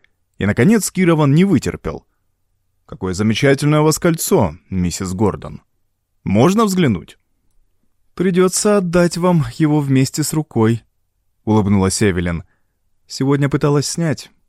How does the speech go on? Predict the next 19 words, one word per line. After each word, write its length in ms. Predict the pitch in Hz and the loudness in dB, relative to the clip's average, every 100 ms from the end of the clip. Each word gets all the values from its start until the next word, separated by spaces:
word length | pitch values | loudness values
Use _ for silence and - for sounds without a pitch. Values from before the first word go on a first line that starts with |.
| _ | _
не 140 | 123 120 | -6 -4
получается". 840 | 127 123 - 151 90 - - - _ _ _ _ _ - | -4 -6 -6 -6 -8 -10 -16 -18 _ _ _ _ _ 0
Она 200 | 123 220 | 2 2
протянула 640 | 202 185 156 185 185 107 | 0 2 2 2 2 2
изящную 540 | 87 110 123 139 131 | 2 0 0 -2 -2
белую 400 | 98 90 87 98 | 0 -2 0 -2
руку. 420 | 139 120 - 82 - _ _ _ _ _ _ _ _ | -2 -6 -12 -16 -18 _ _ _ _ _ _ _ _
Кирован 480 | - 104 107 104 95 | -2 2 4 4 2
внимательно 580 | 90 90 95 101 101 98 | 0 0 2 0 0 0
рассматривал 680 | 95 - 113 127 90 85 82 | -2 -2 -2 0 -2 -4 -4
металлическую 720 | 87 95 92 - 92 - 90 | -4 -2 -4 -4 -10 -10 -10
змейку, 640 | 82 87 98 113 127 123 - _ _ - | -6 -2 -2 -2 0 -2 -4 _ _ -8
обвившую 680 | 90 87 113 180 - 196 | -6 -2 0 0 -2 -2
палец 480 | 175 107 90 90 - 156 | -2 -2 -2 -4 -6 -4
Эвелин. 440 | 127 80 - 50 _ _ _ _ _ _ _ _ - | -4 -6 -12 -16 _ _ _ _ _ _ _ _ -4
Лицо 420 | 104 104 - 135 | -2 -2 2 2
его 200 | 123 117 | 4 0
оставалось 520 | 113 120 120 120 98 | 0 0 2 2 2
бесстрастным, 880 | 92 101 - - 156 98 - 87 | -2 -4 -4 -2 0 -2 -4 -6